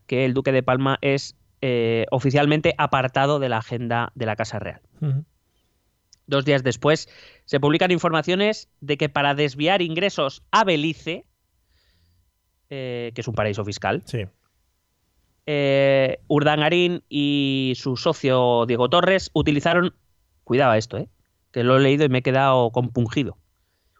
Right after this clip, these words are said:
Speaker 1: utilizaron para desviar esos ingresos una fundación de ayuda a niños discapacitados.
Speaker 2: Bonito. ¿Quién se va a meter a investigar eso, no? Por los pobres niños.
Speaker 1: Efectivamente. El dieciocho de diciembre se publica que el rey Juan Carlos primero conocía, desde hacía cinco años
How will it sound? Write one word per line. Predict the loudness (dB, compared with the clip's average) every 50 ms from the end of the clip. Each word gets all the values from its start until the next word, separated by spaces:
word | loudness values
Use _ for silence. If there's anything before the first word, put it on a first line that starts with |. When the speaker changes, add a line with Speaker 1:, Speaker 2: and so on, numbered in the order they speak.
| _
Speaker 1:
utilizaron | -10 -6 -4 -2 -2 0 0 0 2 2 2
para | 2 2 2
desviar | 2 0 0 -2 -2 -2
esos | -4 -6 -6
ingresos | -6 -4 -2 -2 -2 -2 -4 -4 -2 0
una | 0 2 2 2
fundación | 0 0 2 2 2 2 2 0 2 2
de | 2
ayuda | 2 2 2 2 2 2
a | 4 2
niños | 2 2 2 0 0 2
discapacitados. | 0 0 0 0 0 0 0 -2 -2 -4 -4 -4 -2 -4 -4 -6 -8 -8
Speaker 2:
Bonito. | -8 -6 -8 -8 -8 -8 -8 -8 -10 -12 _ _ _ _ _ _ _ _ _ _ -20 -20 -20 -20 -6
¿Quién | -2 -2 0
se | 2 2
va | 2 2
a |
meter | 2 2 0 0 0
a | 2
investigar | 2 2 2 2 0 0 0 0
eso, | 0 0 0 0
no? | 0 0 0 0 -2 -6 _ _
Por | -6 -6
los | -4 -2
pobres | 0 0 0 0 -2 -2
niños. | -2 -2 0 0 -2
Speaker 1:
Efectivamente. | -2 -4 -8 _ _ _ _ _ _ _ _ _ _ _ _ _ _ _ _ _ _ _ _ _ _ _ _ _ _ _ _ _ _
El | 0 0 2
dieciocho | 2 2 2 2 2 2 2 2
de | 2 2
diciembre | 0 0 0 0 0 0 0 0
se | 0 0 0
publica | 0 0 0 0 0 0 2
que | 2 2
el | 2
rey | 2 0
Juan | 0 2 0 2
Carlos | 2 0 0 0 -2 -2
primero | -2 -2 0 2 2 2 2 0
conocía, | 0 0 0 2 2 0 0 -2 -2 -4 -4 -4 -6 _ _ _ _
desde | -10 -10 -8 -6 -8
hacía | -6 -2 0 2 2 2
cinco | 2 0 -2 0 2 2 2
años | 2 2 2 0 0 -2 -4 -10 -20